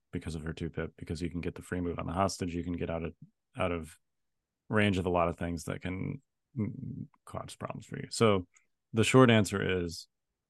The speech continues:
if I play this list structure again, I will be swapping out the arcs back for Padme. Um, it is a silly attrition list. Even the game I lost versus Josh, I was, like, significantly up on kill points.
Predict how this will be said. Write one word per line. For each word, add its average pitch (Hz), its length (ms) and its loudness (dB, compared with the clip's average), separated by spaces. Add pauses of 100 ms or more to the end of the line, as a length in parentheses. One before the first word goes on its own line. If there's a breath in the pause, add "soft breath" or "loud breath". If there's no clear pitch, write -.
if - 80 -6
I 101 80 4
play 95 240 2
this 90 240 -2
list 92 260 -2
structure 90 480 -2
again, 87 380 -2 (100)
I 87 100 -6
will 85 140 -6
be 85 120 -8
swapping - 400 -8
out - 160 -8
the - 120 -10
arcs - 380 -12 (460)
back - 300 -6
for - 140 -12
Padme. - 440 -8 (1080)
Um, 87 400 2 (520)
it 123 160 8
is 127 180 10
a 104 120 8
silly 90 520 0
attrition 85 460 -4
list. 82 320 -6
Even 95 460 -2 (140)
the 101 100 -6
game 90 220 -2
I 101 80 -4
lost - 320 -8
versus - 300 -8
Josh, 87 400 -6
I 90 140 -2
was, 85 240 -6
like, 90 200 -6
significantly 80 680 -4
up 52 180 -8
on 55 140 -8
kill - 200 -10
points. - 400 -12